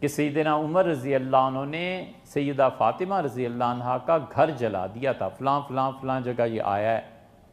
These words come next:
आप इसके मुतालिक क्या कहते हैं? हज़रत ने सहाबियत का दिफा जहाँ किया है ना, कमाल की चीज़ें लिखी हैं। हालात इतने सख्त थे कि वो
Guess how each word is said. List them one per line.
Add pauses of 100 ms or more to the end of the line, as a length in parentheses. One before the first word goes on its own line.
(260)
आप
इसके
मुतालिक
क्या
कहते
हैं? (1200)
हज़रत
ने
सहाबियत
का
दिफा
जहाँ
किया
है
ना,
कमाल
की
चीज़ें
लिखी
हैं। (1600)
हालात
इतने
सख्त
थे (1300)
कि
वो